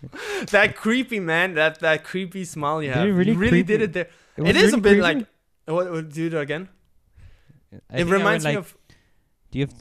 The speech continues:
Speaker 2: do you have
Speaker 1: It, it kind of looks
Speaker 2: sugar?"
Speaker 1: like, like Zoolander's Magnum, you know? Zoolander's Magnum or Blue, Blue Steel.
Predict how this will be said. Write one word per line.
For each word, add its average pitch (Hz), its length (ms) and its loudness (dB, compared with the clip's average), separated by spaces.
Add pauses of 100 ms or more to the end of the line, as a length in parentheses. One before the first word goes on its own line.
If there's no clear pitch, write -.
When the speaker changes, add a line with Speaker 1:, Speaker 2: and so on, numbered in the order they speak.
(180)
Speaker 2:
do 135 80 -14
you - 40 -10
have 143 80 -4
Speaker 1:
It, 208 160 2
it 202 80 -8
kind 269 120 0
of 214 120 -6
looks 247 160 -6
Speaker 2:
sugar?" 233 80 -2
Speaker 1:
like, 180 120 -6
like 170 180 -2
Zoolander's 190 680 -2
Magnum, 135 520 -6 (180)
you 110 80 -14
know? 175 180 -12 (400)
Zoolander's 175 460 -2
Magnum 151 400 -4
or 131 100 -6
Blue, 143 320 -8
Blue 151 300 -8
Steel. 160 440 -10